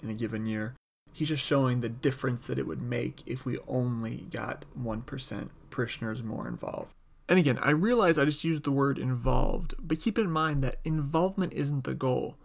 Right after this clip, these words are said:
Involvement is a way for people to encounter Christ in their community, and in that way, open them up to the way that God is trying to use them and trying to reach them in their life.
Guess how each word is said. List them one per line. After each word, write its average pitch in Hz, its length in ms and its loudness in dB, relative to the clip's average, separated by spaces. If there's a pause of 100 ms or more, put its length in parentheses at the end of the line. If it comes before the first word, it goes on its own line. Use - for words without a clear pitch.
(220)
Involvement 170 500 8
is 147 100 6
a 139 80 10
way 147 340 6
for 123 400 2
people 135 320 -4
to 131 220 0
encounter 160 500 2
Christ - 480 0
in 156 60 0
their 127 80 2
community, 175 680 2 (480)
and 170 100 4
in 156 120 4
that 170 260 4
way, 139 420 4 (100)
open 165 260 2
them 156 180 4
up - 240 -4
to 127 220 2
the 127 80 0
way 131 180 2
that 127 180 -6
God 123 360 0
is 123 400 -4
trying 131 300 -2
to 131 100 -8
use 131 260 -2
them - 220 -6
and 139 100 -8
trying 131 240 -6
to - 60 -8
reach 139 240 -8
them - 180 -6
in - 60 -6
their 50 140 -8
life. - 400 -12